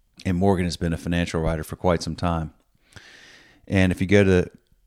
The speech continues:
collaborativefund dot com slash blog, um, and I'll, I'll put a link to that in this, uh,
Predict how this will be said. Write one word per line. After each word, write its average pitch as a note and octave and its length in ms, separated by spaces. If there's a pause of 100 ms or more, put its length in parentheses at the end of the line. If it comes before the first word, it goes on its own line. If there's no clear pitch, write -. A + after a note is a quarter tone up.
(140)
collaborativefund F#2+ 1500 (120)
dot E2+ 360
com E2 400
slash F2 640
blog, D#2 580 (1200)
um, E2+ 440 (100)
and G2 140
I'll, F#2+ 240
I'll F2+ 100
put - 400 (640)
a F2 60
link D#2+ 240
to D2+ 80
that D#2 200
in D#2+ 100
this, - 300 (240)
uh, E2 300